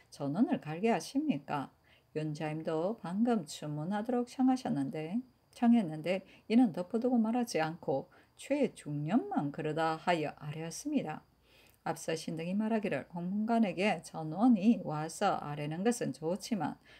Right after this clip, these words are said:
각자의 의견으로 공박하는 것은 옳지 않다고 했기 때문에 전원이 와서 아랜 것이며,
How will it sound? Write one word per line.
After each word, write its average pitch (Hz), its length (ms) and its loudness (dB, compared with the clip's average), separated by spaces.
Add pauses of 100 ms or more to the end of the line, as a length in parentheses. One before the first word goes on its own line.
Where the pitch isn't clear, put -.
(100)
각자의 165 540 -2
의견으로 202 640 0
공박하는 160 520 -2
것은 254 280 -2
옳지 180 400 -4
않다고 180 500 -4
했기 226 320 0
때문에 196 520 0 (400)
전원이 170 400 2
와서 240 300 2
아랜 156 440 -4
것이며, 160 680 -2